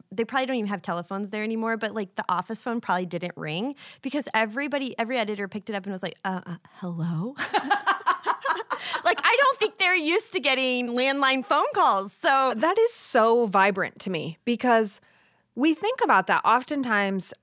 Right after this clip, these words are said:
Speaker 2: you know, as small business owners or individual salespeople, and we get ourselves all wrapped up in our head about, "These people are probably busy or they're not gonna listen to me or I'm not relevant enough," when in reality,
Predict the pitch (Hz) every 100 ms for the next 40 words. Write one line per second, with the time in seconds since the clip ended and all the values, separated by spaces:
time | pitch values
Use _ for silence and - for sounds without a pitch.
0 | - 214 202 185 180 - 180 156 311 320
1 | 311 - 277 277 269 254 226 - 180 185
2 | 180 175 165 160 - 302 311 302 - 311
3 | 277 262 254 196 196 196 196 185 180 185
4 | 175 165 165 165 170 170 180 170 165 160
5 | - 370 330 277 - 214 196 180 175 _
6 | - - - 240 - 220 185 175 165 175
7 | 160 165 160 370 294 320 285 196 165 151
8 | 131 151 151 180 320 339 311 285 302 294
9 | 277 269 190 170 160 156 139 156 180 240
10 | 339 320 320 311 330 302 294 - - -
11 | - 254 254 240 226 208 214 330 277 190
12 | 185